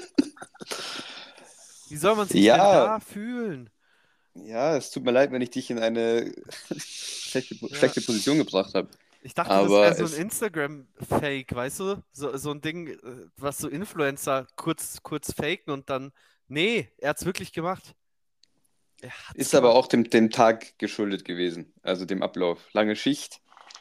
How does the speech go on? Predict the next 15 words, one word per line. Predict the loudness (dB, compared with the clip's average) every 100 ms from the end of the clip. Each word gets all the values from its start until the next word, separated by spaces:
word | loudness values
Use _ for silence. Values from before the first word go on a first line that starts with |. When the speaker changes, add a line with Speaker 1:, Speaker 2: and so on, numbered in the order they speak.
| -2
Speaker 2:
Am | 4
Abend | 6 6 2
wusste | -6 -6
ich, | -8 -10
ich | -8
brauch, | -6 -6
ich | -10 -4
brauch | -4 -2
Zeit | -2 -2 -4
für |
dich. | -6 -8 -8 _ -20 -20 -20 -18
<laughs> | -16 -14 -14 -16 -2 0 4
Dann, | 4 4
äh, | 2 2 2
musste, | 2 -2 -2 -2 2